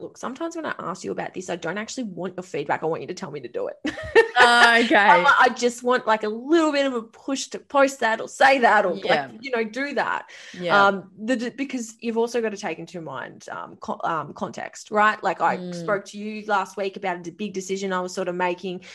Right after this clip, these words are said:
Speaker 1: to get
Speaker 2: Mm.
Speaker 1: other clarification and, and context, right?
Speaker 2: Yeah.
Speaker 1: Super important because a lot of people don't have context to even give you advice. And
Speaker 2: Yeah.
Speaker 1: that's super important. Like, "Grandma, thank you.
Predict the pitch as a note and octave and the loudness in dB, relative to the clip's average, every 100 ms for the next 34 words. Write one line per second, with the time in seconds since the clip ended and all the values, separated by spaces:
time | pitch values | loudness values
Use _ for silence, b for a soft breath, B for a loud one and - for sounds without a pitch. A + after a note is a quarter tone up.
0 | B - G3+ A3 G3+ - G#3 G3+ G#3 F#3+ | B -10 0 2 2 0 0 -2 -4 -2
1 | F#3 G3+ F#3+ F3+ F#3 E3+ D#3+ - E3 D#3+ | -2 -6 -8 -8 -8 -10 -10 -10 -12 -12
2 | - - G3+ F#3+ - - - - - D#3 | -12 -6 -6 -6 -12 -14 -18 -16 -8 -4
3 | C#3+ E3+ D#3+ - C#4+ C4+ C4+ A3+ A3 A3 | -2 -4 -4 -2 -2 -4 -6 -2 0 0
4 | D4 A3+ G#3+ G#3 B B B B - G#3 | 0 -6 -6 -8 B B B B -4 -4
5 | G#3+ A3 A3+ A3+ A3+ A3+ G3+ F#3+ F#3+ - | 0 0 0 -6 -10 -8 -6 -8 -8 -14
6 | G3 F#3+ A3+ B3+ - G#3 G3 F#3+ F#3 F#3 | -12 -12 -12 -14 -12 -6 -4 -6 -10 -12
7 | F#3 F#3+ - E3+ - - - - - - | -12 -12 -10 -10 -10 -12 -12 -16 -14 -4
8 | G3+ F3+ E3 D3+ - - C4+ B3+ A#3 G#3+ | -2 -2 -2 -6 -12 -8 -8 -4 -6 -4
9 | G#3 F#3+ F#3+ B3+ C4 C4 B3+ B3+ B3+ - | -6 -6 -10 -10 -8 -8 -8 -10 -14 -16
10 | B3 B3 - A3+ | -18 -20 -10 -12